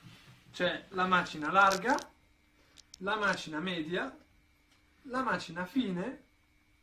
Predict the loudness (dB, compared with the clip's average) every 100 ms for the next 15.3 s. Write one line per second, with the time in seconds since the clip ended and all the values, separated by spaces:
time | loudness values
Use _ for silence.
0 | _ -2 -2 0 -2 -4 -10 -12 -12 -10
1 | -10 -10 -10 -10 -8 -6 -8 -10 -16 _
2 | _ _ _ _ _ _ _ _ _ _
3 | _ _ -2 2 2 0 -4 -6 -4 -4
4 | -2 -2 0 -2 -2 -4 -8 -8 -8 -4
5 | -2 -2 -6 -6 -4 -4 -6 -8 -6 -6
6 | -8 -12 -12 -18 _ _ -20 -20 -10 -4
7 | -4 -4 -4 -6 -6 -6 -8 -8 -10 -14
8 | -10 -8 -6 -6 -6 -8 -8 -10 -10 -12
9 | -14 -16 -20 _ 0 0 6 6 6 0
10 | -4 -12 _ -10 -6 -2 0 2 0 -2
11 | -2 0 -2 -2 0 0 0 -4 -2 -2
12 | 0 -4 -4 -6 -8 -6 -6 -4 -4 -4
13 | -4 0 2 4 2 2 0 0 -2 -2
14 | -2 0 0 2 0 0 -8 -6 -4 -4
15 | -4 -6